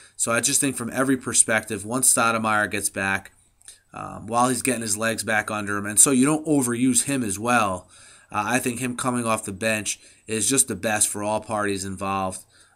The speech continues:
Um, and then again, inserting Shumpert eventually when he's ready, uh, into that starting lineup role, uh, with the Knicks.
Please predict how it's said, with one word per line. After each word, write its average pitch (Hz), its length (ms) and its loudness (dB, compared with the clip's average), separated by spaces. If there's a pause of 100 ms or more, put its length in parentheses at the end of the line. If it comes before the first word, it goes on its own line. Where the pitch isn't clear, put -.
Um, 95 400 -10 (320)
and 101 180 -6
then 101 160 -6
again, 101 460 -6 (260)
inserting 107 560 0
Shumpert 110 460 -2
eventually 117 560 0
when 104 120 -4
he's 113 200 -6
ready, 107 540 0 (280)
uh, 95 260 -4
into 117 320 -2
that 104 340 0 (180)
starting 113 560 2
lineup 110 480 2
role, 92 380 -4 (280)
uh, 92 260 -6
with 104 220 -6
the 101 80 -4
Knicks. 98 520 0